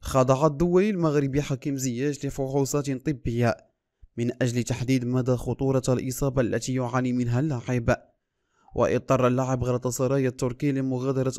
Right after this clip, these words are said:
أرضية الميدان بين شوطي المباراة المنتخب المغربي أمام نظيره الزامبي في حدود الدقيقة السادسة والأربعون، بعد معاناته من إصابة ليع-،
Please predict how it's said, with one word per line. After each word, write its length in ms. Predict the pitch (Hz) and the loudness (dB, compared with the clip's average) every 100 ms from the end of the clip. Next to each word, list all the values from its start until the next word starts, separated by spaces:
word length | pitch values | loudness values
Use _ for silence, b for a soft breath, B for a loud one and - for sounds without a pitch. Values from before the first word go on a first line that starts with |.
| - | -2
أرضية 380 | 131 135 131 127 | -2 0 -2 0
الميدان 600 | 127 127 123 147 147 139 b b b b | 0 0 0 0 0 -2 b b b b
بين 300 | 120 135 147 | 2 4 4
شوطي 420 | 139 156 147 170 | 2 0 4 4
المباراة 480 | 156 143 135 135 143 147 | 4 2 2 4 2 2
المنتخب 640 | 135 127 135 143 143 135 | 0 -2 -2 0 2 2
المغربي 600 | 135 127 127 127 123 143 - | 2 2 0 -2 -2 -4 -4
أمام 260 | 131 135 131 | -2 0 2
نظيره 500 | 131 123 143 139 135 | 0 0 0 0 0
الزامبي 600 | 123 127 120 151 151 151 b b b | 0 -2 0 2 4 2 b b b
في 140 | - 135 | -2 0
حدود 360 | 135 160 175 | 2 0 2
الدقيقة 480 | 151 131 139 139 - | 0 2 -2 -2 -4
السادسة 440 | 131 139 127 120 127 | -2 -2 -2 -2 -2
والأربعون، 760 | 123 - 127 131 135 120 120 - _ _ _ _ _ _ - | -2 -2 -2 -2 -2 -2 -2 -2 _ _ _ _ _ _ 0
بعد 260 | 120 123 | 2 4
معاناته 680 | 123 120 113 123 123 139 127 | 4 4 2 2 0 0 -2
من 280 | 120 120 - | -2 -2 -4
إصابة 440 | 123 135 131 135 | -4 -2 2 2
ليع-، 480 | 127 113 113 120 123 | 2 2 0 0 -2